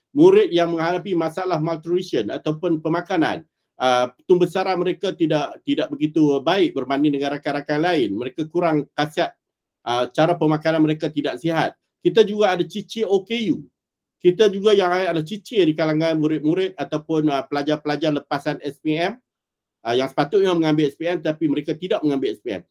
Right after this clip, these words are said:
Jadi kalau kita bercakap soal keciciran itu sendiri pun,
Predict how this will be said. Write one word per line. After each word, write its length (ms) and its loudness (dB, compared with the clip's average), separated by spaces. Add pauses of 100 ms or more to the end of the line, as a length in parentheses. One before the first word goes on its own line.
(260)
Jadi 240 2
kalau 200 2
kita 200 -4
bercakap 320 -6
soal 240 0
keciciran 720 0
itu 160 -4
sendiri 400 -6
pun, 320 4